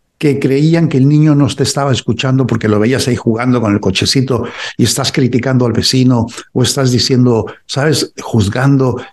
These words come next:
estás diciendo cosas sobre la economía, sobre el dinero, sobre la sexualidad, y el niño lo está escuchando todo y lo está almacenando, porque ya lo sabes, desde los dos a los siete años es el periodo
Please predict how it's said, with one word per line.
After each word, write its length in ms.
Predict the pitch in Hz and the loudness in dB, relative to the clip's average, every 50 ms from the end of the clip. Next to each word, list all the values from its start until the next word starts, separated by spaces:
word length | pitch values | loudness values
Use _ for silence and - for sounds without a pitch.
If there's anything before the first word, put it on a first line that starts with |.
| - | -4
estás 300 | 131 117 - - 131 127 | -2 -2 -2 0 -2 0
diciendo 420 | 123 123 - - 139 131 131 123 127 | 0 0 0 0 0 2 0 0 0
cosas 480 | - 131 127 - 131 113 - - - _ _ | -2 -2 -2 -2 -2 -2 -2 -4 -8 _ _
sobre 300 | - - - 123 120 120 | -8 -4 -2 0 2 2
la 140 | 117 117 113 | 2 2 0
economía, 520 | 110 113 110 107 107 113 131 143 143 135 | 0 0 0 0 2 2 2 4 2 2
sobre 240 | 120 - 123 110 110 | 0 0 0 2 2
el 20 | 98 | 2
dinero, 400 | 95 104 120 135 143 139 135 120 | 2 2 0 0 0 0 0 0
sobre 220 | 101 117 117 113 | 0 0 0 0
la 40 | 107 | -2
sexualidad, 640 | 104 - 104 92 - - 120 107 110 123 135 139 131 131 - - - - _ | -2 -4 -4 -4 -4 -2 -2 0 0 0 0 -2 -2 -6 -8 -12 -16 -20 _
y 120 | - - 131 | -4 0 2
el 120 | 123 131 | 2 4
niño 240 | 147 156 160 160 151 | 4 4 4 4 2
lo 80 | 139 127 | 2 2
está 480 | 117 - - 135 131 135 135 131 - _ _ _ _ _ - | 0 -2 -4 -4 -4 -4 -6 -8 -16 _ _ _ _ _ -6
escuchando 580 | - 120 - - 127 113 - 131 131 135 135 127 | -4 -4 -2 -2 -4 -2 -2 0 0 2 2 2
todo 320 | 123 139 135 135 143 - - | 0 0 0 0 0 0 2
y 60 | 127 | 2
lo 100 | 120 113 | 2 2
está 180 | - - 127 | 0 -2 -2
almacenando, 540 | 127 131 131 - - - 123 143 156 143 131 | 0 0 0 0 0 0 0 0 2 2 0
porque 240 | 135 135 117 - 139 | 0 -2 -2 0 0
ya 100 | 139 156 | 0 0
lo 80 | 160 127 | 0 0
sabes, 260 | - 180 190 165 135 | 0 0 0 0 2
desde 140 | 135 120 117 | 2 2 2
los 120 | 117 107 | 2 2
dos 220 | - 160 160 - | 0 0 -2 0
a 40 | 175 | 0
los 200 | 147 113 90 - | -2 0 0 -2
siete 340 | - - 147 147 - 143 131 | -2 -2 -2 -2 -2 0 0
años 240 | 127 139 156 170 165 - - - - - - | 2 2 2 2 0 -4 -10 -16 -14 -10 -6
es 160 | 131 123 - | -4 -2 0
el 140 | 170 151 - | 0 -2 -2
periodo 680 | - - 147 139 143 165 175 170 180 185 185 185 185 | -4 -4 -2 0 0 2 2 2 2 2 0 -2 -6